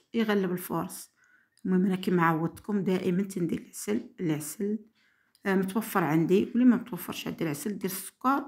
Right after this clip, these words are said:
واللي عندها شي مشكل ديال السكر تفاداه. درت الملح البنات، درت شويه الخميره ديال الدار، وغندير معلقه ديال العسل، وغنجمع العجينه الكل بالماء دافي حيت عندنا الحال بارد بزاف.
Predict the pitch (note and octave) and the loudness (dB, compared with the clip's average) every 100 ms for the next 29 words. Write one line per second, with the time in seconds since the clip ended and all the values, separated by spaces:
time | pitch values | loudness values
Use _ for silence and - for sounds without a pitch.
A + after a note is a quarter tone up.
0 | - - C#4+ C4+ A3 G#3 F#3+ G3 F#3 F#3+ | -10 0 4 6 6 4 4 4 4 2
1 | - _ _ _ _ - - G#3 F#3 - | -6 _ _ _ _ -8 2 2 2 -2
2 | F#3+ G3+ - - D4+ D#4 - F3+ - E3+ | 0 0 -2 -4 -6 -6 -4 -2 -2 -6
3 | - - F3+ F#3+ G3 F3+ F3 - E3 D3+ | -8 -4 -4 -2 0 0 0 -4 -6 -4
4 | F3 F#3+ - - F#3+ G3 - F3 E3+ E3+ | -8 -8 -16 -12 -6 -6 -4 -2 0 0
5 | E3+ E3 - D#3+ F3+ - _ _ _ _ | 0 -4 -8 -6 -6 -8 _ _ _ _
6 | _ _ - F3 G3+ F#3 F3 D#3 D#3+ - | _ _ -10 0 0 2 0 -2 -4 -4
7 | F3+ E3 E3 - - A3+ A#3+ - _ _ | -2 -2 -4 -8 0 0 0 -10 _ _
8 | _ - G3 F#3+ F#3+ F3 E3 D3+ D3+ E3 | _ -6 -2 2 2 0 0 0 -2 -4
9 | E3 F3 G#3+ - C4 C4 B3+ G#3 G3 F#3 | -4 -4 -8 -2 2 2 2 0 2 2
10 | F3 - F3+ - - - - - D3 D#3 | 2 -2 -4 -6 -8 -8 -16 -10 -4 0
11 | E3+ F3 - F#3 F#3 F3+ F3 - - - | 0 0 -2 -2 0 -2 -2 -10 -14 -10
12 | F3 - | -10 -12